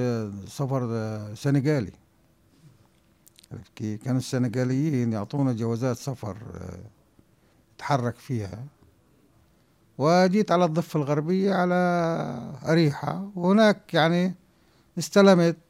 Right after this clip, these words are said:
يعني، نائب، واستلمت بعدين أريحة لقوات السبعتاش، ومن ثم انتقلت على رام الله،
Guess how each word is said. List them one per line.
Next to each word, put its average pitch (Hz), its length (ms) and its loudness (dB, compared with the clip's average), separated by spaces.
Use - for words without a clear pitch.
يعني، 120 540 0
نائب، 127 500 2
واستلمت 127 600 -4
بعدين 117 580 -2
أريحة 117 800 -4
لقوات 135 420 0
السبعتاش، 107 920 -4
ومن 147 220 2
ثم 165 220 0
انتقلت 151 500 -2
على 135 220 0
رام 135 140 2
الله، 123 360 0